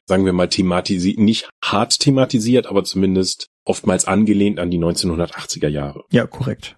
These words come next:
Speaker 1: Und da waren halt noch gesellschaftliche Normen eher üblich, die heute eher zu, für Stirnrunzeln sorgen würden.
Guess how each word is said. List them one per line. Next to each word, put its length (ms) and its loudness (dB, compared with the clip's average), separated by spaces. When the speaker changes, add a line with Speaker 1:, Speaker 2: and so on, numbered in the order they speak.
Speaker 1:
Und 360 2
da 140 2
waren 300 0
halt 240 0
noch 240 0
gesellschaftliche 640 2
Normen 400 2
eher 320 0
üblich, 480 2
die 100 2
heute 280 2
eher 140 0
zu, 120 2
für 240 2
Stirnrunzeln 720 0
sorgen 400 0
würden. 300 -6